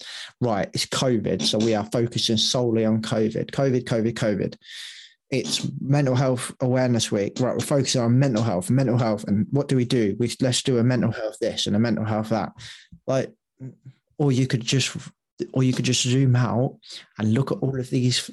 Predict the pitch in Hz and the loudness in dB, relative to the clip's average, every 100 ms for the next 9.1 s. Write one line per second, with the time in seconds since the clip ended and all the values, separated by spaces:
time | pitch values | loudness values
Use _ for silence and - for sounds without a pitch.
0 | - - 147 - 127 135 120 120 - - | -6 0 2 2 0 2 2 0 0 -6
1 | - - 113 - - 131 120 120 123 123 | -6 -2 -2 -2 -2 -2 0 0 0 0
2 | 123 110 110 101 95 - - - 120 117 | 0 0 0 0 -2 -4 -6 -2 -2 0
3 | 113 113 117 - - 90 107 - 110 127 | 2 2 0 -2 -2 -2 -4 -6 -2 -2
4 | 120 117 113 110 - - - _ 120 110 | 0 0 0 -2 -10 -12 -14 _ -2 0
5 | 113 110 _ _ _ _ _ 123 131 - | 0 -4 _ _ _ _ _ 2 2 2
6 | 131 110 120 120 117 117 113 113 110 101 | 0 0 0 0 0 2 0 0 0 0
7 | - - 123 113 - 180 208 196 175 175 | -4 -2 -2 -2 -2 2 2 2 2 2
8 | - 180 160 - 175 - 202 220 - - | 2 0 0 0 -2 0 0 -2 -4 -4
9 | - | -4